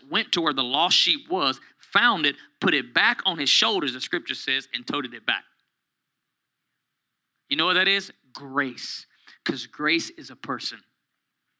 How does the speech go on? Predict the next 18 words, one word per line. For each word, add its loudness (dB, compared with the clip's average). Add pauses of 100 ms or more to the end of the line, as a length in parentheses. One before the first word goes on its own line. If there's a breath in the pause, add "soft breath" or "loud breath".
(580 soft breath)
People 2
hear 2
grace, -2 (180 loud breath)
and -6
then 0
watch 0
this. 2 (220 loud breath)
Then 4
you 6
have 2
a 6
lost 2
coin. 2
Lost 2
coins 2
don't 0 (160)
find 2 (320)
themselves. -6